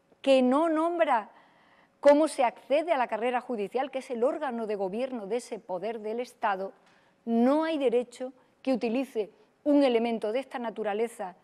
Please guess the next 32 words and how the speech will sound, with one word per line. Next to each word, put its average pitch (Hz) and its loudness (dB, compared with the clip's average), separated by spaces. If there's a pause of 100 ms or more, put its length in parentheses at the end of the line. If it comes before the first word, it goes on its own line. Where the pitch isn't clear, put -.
(260)
cuando 233 6
se 226 -4
ha 285 -2
convertido 269 0
en 240 -2
una 302 -2
minoría 247 0
de 285 -6
bloqueo. 247 -4 (360)
¿Quién 330 4
le 277 0
ha 233 0
dado 277 -2
al 269 -2
Partido 302 -4
Popular 262 -2 (500)
un 320 6
derecho 240 2 (180)
de 247 8
bloqueo 262 2
que 240 4
no 247 0
existe 302 -6 (240)
para 233 4
que 262 0
este 277 0
órgano 247 2
no 226 -2
esté 269 -2
constituido 233 -4
con 240 2
arreglo 233 -4